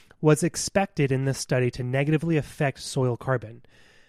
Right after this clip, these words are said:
because grasses have been shown to physiologically respond to heavy grazing by allocating more carbon to new leaf growth, while decreasing carbon to root growth. However, this was not the case,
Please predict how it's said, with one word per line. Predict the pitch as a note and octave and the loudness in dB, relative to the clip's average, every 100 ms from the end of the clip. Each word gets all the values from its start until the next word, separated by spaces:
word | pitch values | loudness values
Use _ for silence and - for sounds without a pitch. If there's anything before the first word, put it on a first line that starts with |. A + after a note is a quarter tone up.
| - | -10
because | D#3 - B2+ | -2 2 2
grasses | - D3 D3 D3+ | 4 2 2 0
have | D3 | 0
been | C#3 | 0
shown | B2+ D3 C3 | 0 0 0
to | B2 | -2
physiologically | - F3 E3 F#3 D#3+ D3 D#3 D#3 C3+ | -2 -2 0 0 2 0 0 -4 -2
respond | B2+ - - C3 B2 | -2 -4 0 0 0
to | B2 | -4
heavy | - C#3 D3+ | -6 -2 -2
grazing | C#3 B2 A#2 A#2 A2 - - - | 0 0 0 -4 -8 -16 -14 -4
by | B2+ - | -4 0
allocating | D3 D#3 - D#3 D3 | 4 4 4 2 2
more | C3 B2+ D3 | 0 2 2
carbon | - - C#3 B2+ | 0 2 2 2
to | A#2+ A#2+ | -4 -4
new | B2 B2 | 0 0
leaf | A#2 A#2+ - | 0 -4 -2
growth, | C#3+ B2 A2+ - - - - | 0 0 -2 -18 -20 -20 -6
while | B2+ B2+ | -2 0
decreasing | - E3 - E3 D#3 D3 C3 | 0 0 0 -2 0 -2 -4
carbon | - C3+ B2+ | -2 -2 -2
to | A#2 | -6
root | A#2 D3+ G#3+ | 0 0 0
growth. | - A#2+ A#2 - - _ - - _ | -4 -12 -12 -18 -20 _ -20 -20 _
However, | - C#3+ F#3 C#3+ A#2+ C3 _ - | 0 4 6 4 0 -4 _ -2
this | D#3+ | 0
was | F3 D3 | 0 0
not | D3 | -2
the | C3 | -4
case, | - D#3 C3+ | -2 -2 -2